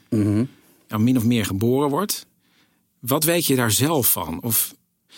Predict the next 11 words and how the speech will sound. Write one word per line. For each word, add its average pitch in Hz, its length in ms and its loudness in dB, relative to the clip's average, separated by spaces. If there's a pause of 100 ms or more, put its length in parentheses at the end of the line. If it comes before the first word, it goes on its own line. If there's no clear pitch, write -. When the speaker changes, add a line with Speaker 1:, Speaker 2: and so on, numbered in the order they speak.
(220)
Speaker 2:
het - 120 -6
Speaker 1:
Zo, 165 40 4
Speaker 2:
is 160 60 4
namelijk 165 220 0
zo, 175 280 0
Speaker 1:
ja. 151 200 4
Speaker 2:
ehm, 131 120 -4 (220)
dus 135 380 -2
je 113 180 -4
hebt, 120 300 -4
eh, 92 440 -6